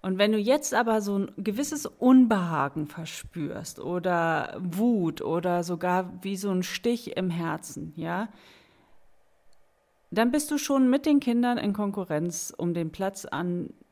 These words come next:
der Sonne, also sprich an der Seite des Vaters getreten. Denn wenn du innerlich den Wunsch verspürst, dass er dir den Vorrang gibt und dann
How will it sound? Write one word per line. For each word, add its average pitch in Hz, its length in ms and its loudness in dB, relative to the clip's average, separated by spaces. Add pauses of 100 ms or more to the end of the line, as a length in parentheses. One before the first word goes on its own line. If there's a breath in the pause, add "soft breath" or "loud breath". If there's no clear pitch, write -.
(180)
der 185 240 -2
Sonne, 170 500 2 (120)
also 151 220 -10
sprich - 440 -8
an 151 80 -6
der 151 120 -4
Seite 175 260 0
des 160 200 -6
Vaters 165 480 -4
getreten. - 500 -14 (800)
Denn 214 220 4
wenn 240 200 6
du 277 100 2
innerlich 302 520 6
den 233 200 0
Wunsch 285 320 2
verspürst, 185 800 -4
dass 185 160 -2
er 185 80 0
dir 240 420 0
den 180 200 2
Vorrang 151 500 -6
gibt - 340 -10
und 160 220 -4 (100)
dann 262 380 2